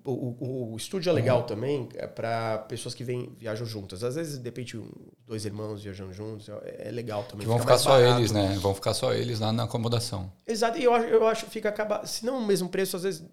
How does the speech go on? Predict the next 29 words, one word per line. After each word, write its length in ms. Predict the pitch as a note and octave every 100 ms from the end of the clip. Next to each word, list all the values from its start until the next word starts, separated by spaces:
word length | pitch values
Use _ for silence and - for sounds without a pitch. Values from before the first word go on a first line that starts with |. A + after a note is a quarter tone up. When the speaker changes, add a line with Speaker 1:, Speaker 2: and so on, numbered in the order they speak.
| _
Speaker 1:
mais 320 | E3 F3+ E3+
barato, 480 | C#3 E3 D#3+ D#3+ B2+
dependendo 340 | B2 C#3 D3+
da 80 | C#3+
empresa 340 | C#3 C#3 C3+ B2+
que 80 |
eles 120 | C3 -
fecharem. 500 | C3 - G#2+ G#2+ G#2
Speaker 2:
Sim. 220 | - B2
Speaker 1:
Então, 300 | G#2+ C#3 C#3+ D3
é, 560 | B2+ B2 B2 A#2+ A#2 A#2 - -
fica, 160 | D3+
às 80 | C3+
vezes 160 | E3+ D#3
o 40 |
pe-, 120 | D#3+
o, 280 | D3+ C#3+ A#2+ -
a 120 | A2
pessoa 340 | - B2 D#3
ela 100 | C#3
fecha 300 | C3 C#3 -
numa, 360 | C3 C3 A2 A2 - _ _ _ - -
acaba 200 | B2 B2
ficando 200 | C#3 C3
numa 160 | B2
share 220 | A#2 C3 A2+
accommodation, 540 | A#2 B2 E3 A2+ F2+ - _ _ -
num 180 | B2 A#2+
quarto, 480 | D3+ D#3 B2 -